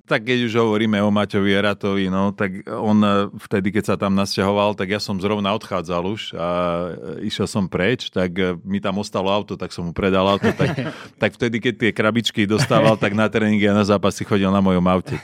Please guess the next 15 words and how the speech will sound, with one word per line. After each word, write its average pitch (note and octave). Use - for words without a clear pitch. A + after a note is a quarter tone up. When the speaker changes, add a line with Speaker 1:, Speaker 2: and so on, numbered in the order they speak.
Speaker 1:
To -
je G2+
len F#2
tak F2
ako F2
pre F#2+
zaujímavosť. F#2+
No G2
a G2+
mne C#3
sa D3+
v C3
Nešvile C3
páčilo, A#2
len, A2